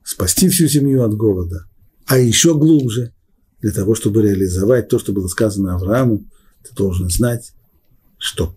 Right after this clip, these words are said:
пришельцами будут твои потомки в чужой земле, будут их там порабощать и будут их там угнетать». Вот именно этот намек Йосеф и передает отцу. Не прямым текстом,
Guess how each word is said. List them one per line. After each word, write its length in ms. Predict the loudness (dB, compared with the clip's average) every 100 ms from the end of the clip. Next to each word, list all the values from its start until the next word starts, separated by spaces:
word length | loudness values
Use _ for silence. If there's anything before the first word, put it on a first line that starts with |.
| -6
пришельцами 600 | -2 2 2 2 0 0
будут 300 | 0 -2 -2
твои 360 | -6 -6 -10 -10
потомки 520 | -8 -2 0 0 -4
в 80 | -6
чужой 340 | -6 -6 -6
земле, 460 | -8 -4 0 -2 -4 _ -20 _ -8
будут 340 | -2 -2 -2
их 120 | -6 -6
там 280 | -8 -8 -12 _ _ -14
порабощать 600 | -10 -8 -2 0 0 -4
и 20 |
будут 260 | -8 -8 -14
их 260 | -20 -14
там 220 | -10 -10 -10
угнетать». 500 | -6 -2 0 0 -2 -4 -10 -2
Вот 220 | 0 0 -2 0
именно 420 | 4 4 4 4
этот 480 | 2 0 2 0 0
намек 680 | 2 2 2 0 -4 -20 -20 _ _ _ _
Йосеф 520 | 0 2 2 2 0 -2
и 220 | 0 0
передает 760 | 2 2 4 4 4 4 4 0
отцу. 460 | -4 -2 -2 -4 -2
Не 300 | 2 4 4
прямым 400 | 4 4 2 0
текстом, 640 | 2 0 0 -2 -2 -4